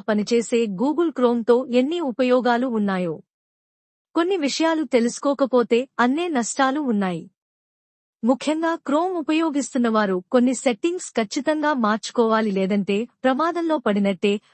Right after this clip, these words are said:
Google Chrome మీకు కెమెరాను వాడేస్తుందని విషయం తెలుసా?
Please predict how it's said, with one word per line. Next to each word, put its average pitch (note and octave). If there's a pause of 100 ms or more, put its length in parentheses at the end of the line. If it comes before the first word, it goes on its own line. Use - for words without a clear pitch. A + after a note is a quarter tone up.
Google E4
Chrome C#4+
మీకు A#3
కెమెరాను B3+ (100)
వాడేస్తుందని G#3+
విషయం A#3
తెలుసా? F3+